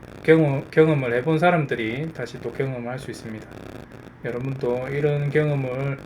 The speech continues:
발판 삼아가지고 향후에도 좋은 수익 거두시기 바랍니다. 이것으로 시너지 이노베이션 영상은 마감하도록 하겠습니다. 감사합니다.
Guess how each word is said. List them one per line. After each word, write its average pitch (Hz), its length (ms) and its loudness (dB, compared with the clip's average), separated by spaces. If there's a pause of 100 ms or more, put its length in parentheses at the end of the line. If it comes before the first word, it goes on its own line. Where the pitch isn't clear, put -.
(200)
발판 135 280 -4
삼아가지고 135 760 0 (500)
향후에도 127 720 -2 (380)
좋은 117 400 -4
수익 139 300 0
거두시기 135 400 -4
바랍니다. 120 680 -4 (760)
이것으로 135 500 2
시너지 156 400 2
이노베이션 131 600 0
영상은 131 680 -4
마감하도록 123 540 -2
하겠습니다. 113 500 -6 (520)
감사합니다. 123 840 -2